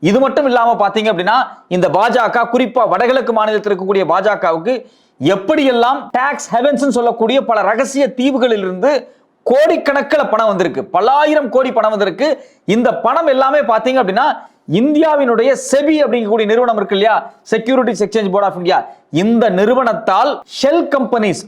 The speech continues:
அதாவது போலி கம்பெனி, கருப்பு பணங்களை வெள்ளப்பணமாக மாற்றக்கூடிய ஒரு மணி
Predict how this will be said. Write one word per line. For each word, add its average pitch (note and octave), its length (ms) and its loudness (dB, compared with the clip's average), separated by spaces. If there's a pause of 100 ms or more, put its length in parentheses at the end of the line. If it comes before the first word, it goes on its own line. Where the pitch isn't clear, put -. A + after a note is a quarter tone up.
அதாவது A#3 260 0 (140)
போலி D4+ 240 2 (100)
கம்பெனி, A#3 340 0 (220)
கருப்பு D4+ 360 0
பணங்களை C4 340 0 (100)
வெள்ளப்பணமாக C4+ 720 0
மாற்றக்கூடிய A#3+ 600 0 (100)
ஒரு G#3+ 140 2 (100)
மணி D4 140 0